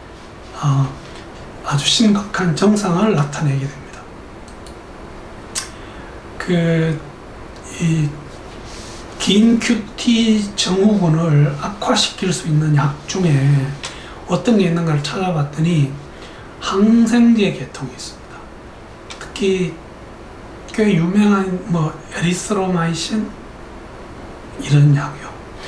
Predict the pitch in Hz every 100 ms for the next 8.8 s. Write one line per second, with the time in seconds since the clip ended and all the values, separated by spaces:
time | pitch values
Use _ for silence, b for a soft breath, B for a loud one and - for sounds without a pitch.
0 | B B - - - 165 156 151 147 143
1 | - - - 170 170 190 247 247 214 202
2 | - 165 165 160 143 - 175 143 139 143
3 | 165 190 190 - - 135 - - - -
4 | - - - - - B B B B -
5 | 180 196 196 143 - - 180 180 151 160
6 | 160 - - - 160 139 156 - - B
7 | B B - - 160 151 175 170 147 139
8 | - 135 143 151 139 - -